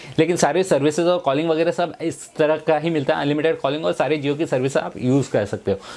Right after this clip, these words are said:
तो मेरा ओपिनियन है कि अगर आपका बजट ज़्यादा नहीं है, आप फ़ोर फिफ्टी नाइन का रिचार्ज नहीं कर पाते, तो वन नाइंटी नाइन का कीजिए, टू नाइंटी नाइन का कीजिए,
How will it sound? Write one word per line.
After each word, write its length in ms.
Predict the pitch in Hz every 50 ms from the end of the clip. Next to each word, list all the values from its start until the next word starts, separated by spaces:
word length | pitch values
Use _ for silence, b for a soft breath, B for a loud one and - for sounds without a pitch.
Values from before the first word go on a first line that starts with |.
| B
तो 80 | - 185
मेरा 300 | 175 147 143 147 165 175
ओपिनियन 540 | - - 151 131 - 147 143 139 131 123 120
है 200 | 110 110 131 143
कि 140 | 139 - -
अगर 320 | - 135 131 131 170 -
आपका 240 | 151 160 - - 156
बजट 260 | 131 120 135 151 139
ज़्यादा 300 | 110 117 117 117 131 131
नहीं 280 | 123 113 110 113 131 147
है, 60 | 147
आप 160 | 143 151 151
फ़ोर 200 | - 139 127 127
फिफ्टी 180 | 131 123 135 139
नाइन 160 | 135 131 131
का 80 | 143
रिचार्ज 400 | 135 120 110 - 131 127 127 113
नहीं 240 | 107 104 107 127 147 143
कर 180 | - 151 151
पाते, 260 | - 147 139 139 151
तो 100 | 151 147
वन 160 | 131 120 127 139
नाइंटी 260 | 135 131 131 120 131
नाइन 140 | 135 127 131
का 120 | - 131
कीजिए, 560 | 117 120 120 113 117 117 120 135 147 156 170
टू 180 | 151 - 135 135
नाइंटी 240 | 135 127 120 123 127
नाइन 160 | 131 131 127
का 100 | 123 120
कीजिए, 380 | 107 - 120 117 107 135 160